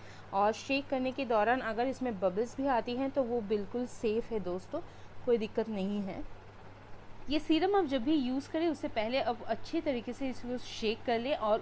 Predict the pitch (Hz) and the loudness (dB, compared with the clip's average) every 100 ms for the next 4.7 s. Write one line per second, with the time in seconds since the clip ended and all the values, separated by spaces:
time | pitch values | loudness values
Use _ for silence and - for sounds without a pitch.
0 | 220 - - 262 190 - 175 202 247 214 | 0 -8 -4 -4 -4 2 4 4 6 6
1 | 214 - - - 202 202 - 262 262 220 | 4 2 -6 -4 -2 -2 6 4 8 8
2 | 208 247 233 214 226 233 240 254 - 175 | 10 6 4 0 -2 -4 -4 -4 -2 -4
3 | - - 196 196 208 - 185 - - - | -4 -4 -4 -2 -2 2 2 0 -8 -10
4 | - 196 202 202 208 202 | -2 4 4 6 4 4